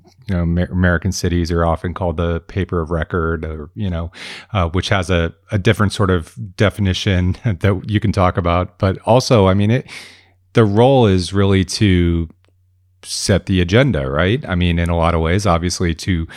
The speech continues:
reflect what the community is interested in, what's happening in the community. But,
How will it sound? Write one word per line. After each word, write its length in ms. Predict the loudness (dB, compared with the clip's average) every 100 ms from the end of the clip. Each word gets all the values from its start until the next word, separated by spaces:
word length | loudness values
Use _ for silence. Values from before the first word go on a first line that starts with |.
| -18 -20 -6
reflect 600 | -4 -2 0 0 -2 -14
what 440 | -10 -6 -2 -2 -2
the 80 |
community 580 | -2 0 2 2 0 0
is 280 | -2 -6 -8
interested 460 | -8 -4 -4 -2 -2
in, 240 | 0 0
what's 160 | -2 -2
happening 420 | -2 -2 0 0
in 120 | 0
the 80 | -2
community. 420 | -2 -2 0 0
But, 320 | 0 -2 -4